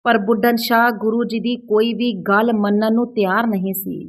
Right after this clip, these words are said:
ਅਤੇ ਗੁੱਸੇ ਵਿੱਚ ਕਹਿੰਦਾ ਕਿ "ਨਹੀਂ, ਤੁਸੀਂ ਇੱਥੋਂ ਫੌਰਨ ਚਲੇ ਜਾਵੋ, ਨਹੀਂ ਤਾਂ ਚੰਗਾ ਨਹੀਂ ਹੋਵੇਗਾ।" ਤਦ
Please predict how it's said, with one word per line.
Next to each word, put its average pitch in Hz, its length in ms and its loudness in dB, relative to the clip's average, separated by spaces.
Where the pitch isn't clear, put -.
ਅਤੇ 208 280 4
ਗੁੱਸੇ 208 440 0
ਵਿੱਚ 240 260 -2
ਕਹਿੰਦਾ 220 480 -2
ਕਿ 247 160 -4
"ਨਹੀਂ, 196 540 -2
ਤੁਸੀਂ 269 440 0
ਇੱਥੋਂ 233 320 -2
ਫੌਰਨ 233 340 2
ਚਲੇ 196 300 0
ਜਾਵੋ, 175 360 -4
ਨਹੀਂ 240 320 2
ਤਾਂ 254 180 2
ਚੰਗਾ 226 420 0
ਨਹੀਂ 220 420 0
ਹੋਵੇਗਾ।" 175 560 -2
ਤਦ 226 220 2